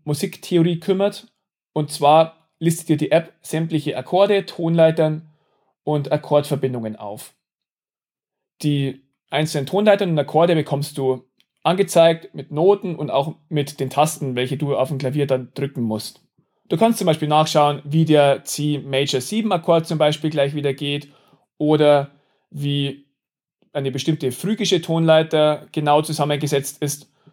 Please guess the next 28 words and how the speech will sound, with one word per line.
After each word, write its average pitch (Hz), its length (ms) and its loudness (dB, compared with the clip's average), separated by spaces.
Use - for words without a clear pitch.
und 143 360 -4
dir 156 300 6
die - 260 -4
entsprechenden 147 480 -2
Töne 143 320 -4
auch - 260 -2
anhören. 120 540 -6
Ich 180 200 -2
nutze 202 240 0
diese 170 200 -2
App 170 280 0
wirklich 165 300 -4
auch 143 160 0
immer 160 220 4
wieder 156 160 4
gerne, 156 380 2
um 143 420 -4
sehr 139 300 -2
ausgefallene 147 540 0
Akkorde 151 500 2
oder 135 180 0
Tonleitern 139 720 0
nachzuschauen 156 960 2
und 147 160 -4
sie 147 100 -4
mir 139 160 2
auch 127 100 0
anzuhören. 127 680 -6